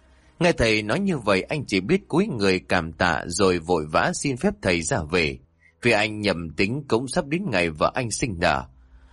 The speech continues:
Một quá khứ đau thương sẽ ở lại phía sau, nhường chỗ cho ngày mới bắt đầu. Bà quản gia và cậu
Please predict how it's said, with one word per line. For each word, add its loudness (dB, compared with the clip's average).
Một 2
quá 2
khứ -2
đau 0
thương -2
sẽ 0
ở 2
lại 0
phía -2
sau, 0
nhường -2
chỗ 2
cho -2
ngày 0
mới 0
bắt -2
đầu. 2
Bà 6
quản 2
gia -4
và 0
cậu -2